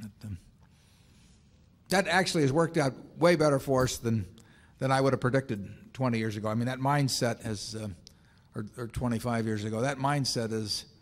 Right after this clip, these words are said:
uh, uh, there's been a fair amount of,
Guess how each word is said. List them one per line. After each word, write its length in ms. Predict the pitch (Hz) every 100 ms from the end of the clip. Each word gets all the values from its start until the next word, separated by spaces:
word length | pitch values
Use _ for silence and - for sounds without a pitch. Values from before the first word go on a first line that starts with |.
| - - _ _ - _ _ -
uh, 20 |
uh, 580 | 117 113 113 110 107 104 101 101 - - _ _ _ _ _ _ - - 120 120 -
there's 200 | 135 123
been 140 | 139
a 40 | 127
fair 140 | 147
amount 240 | 135 131
of, 100 | 117